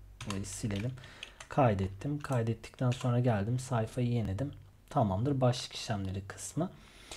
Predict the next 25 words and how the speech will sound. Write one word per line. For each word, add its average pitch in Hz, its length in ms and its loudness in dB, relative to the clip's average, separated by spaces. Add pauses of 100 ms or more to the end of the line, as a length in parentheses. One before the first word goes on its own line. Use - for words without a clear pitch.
(260)
Şimdi, 170 380 6 (420)
e, 101 400 2 (480)
ne 131 140 4
diyordum? 107 360 2
Heh, - 160 0 (280)
sayfalama 139 760 6
kullanmamız 95 720 2
gerekiyor. 95 400 -2
Sayfalama 127 580 4
kullanmamızın 127 720 6
sebebi 131 380 6
de 131 100 6
şu. 180 180 -4 (340)
Ya 107 100 4
mesela 123 380 4
düşünün 143 400 2
burada 135 220 4
sizin 135 360 4
bir 139 60 -2
süre 127 220 2
sonra 120 640 2
gerçekten 135 520 4
çok - 280 2
fazla 104 520 2
artacak, 98 640 -2